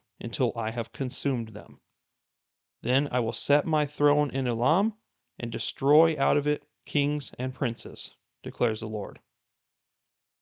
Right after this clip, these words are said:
"But it will come about in the last days that I will restore the fortunes of Elam," declares the Lord.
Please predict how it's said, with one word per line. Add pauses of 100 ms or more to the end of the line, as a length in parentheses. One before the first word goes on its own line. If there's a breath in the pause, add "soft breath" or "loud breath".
(180)
"But
it
will
come
about
in
the
last
days (540)
that
I
will
restore (140)
the
fortunes
of
Elam," (440)
declares
the
Lord.